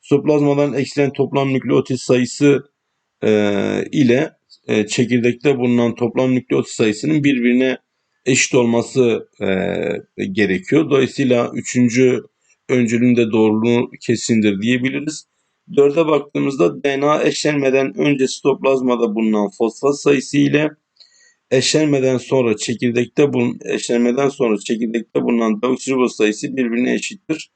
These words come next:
D N A eşlenmeden önce sitoplazmada kaç tane fosfat var bilmiyoruz. Bilmediğimiz için bununla ilgili bir, e, bir şey söyleyemeyiz, bir bilgi sahibi,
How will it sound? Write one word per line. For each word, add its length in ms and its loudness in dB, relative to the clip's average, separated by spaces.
D 160 2
N 80 0
A 100 0
eşlenmeden 580 0
önce 260 2
sitoplazmada 800 0
kaç 260 -2
tane 400 0
fosfat 560 0
var 320 0
bilmiyoruz. 840 0
Bilmediğimiz 720 0
için 320 -2
bununla 240 0
ilgili 600 0
bir, 280 0
e, 500 0
bir 200 -10
şey 120 4
söyleyemeyiz, 680 0
bir 160 -6
bilgi 240 -2
sahibi, 580 0